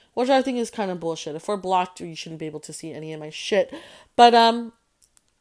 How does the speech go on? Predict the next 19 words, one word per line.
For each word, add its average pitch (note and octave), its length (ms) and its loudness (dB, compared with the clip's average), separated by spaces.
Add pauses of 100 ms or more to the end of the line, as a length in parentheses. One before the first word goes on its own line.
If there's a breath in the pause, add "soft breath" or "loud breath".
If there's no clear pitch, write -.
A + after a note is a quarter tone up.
(360)
yeah, B3+ 200 10
no, A3+ 200 4
like, G3 280 -2
uh, F#3 240 0
and A3+ 100 0
then C#4+ 80 2
I E4 80 4
seen C#4 280 -4
one B3 100 -2
of A#3+ 80 -6
her - 200 -8
other G#3+ 260 2
friends F3 360 -6
that F3 280 0
me B3 160 -2
and C4+ 120 -4
this B3+ 160 -2
bitch, F3+ 300 -8
Leticia, F3 640 -6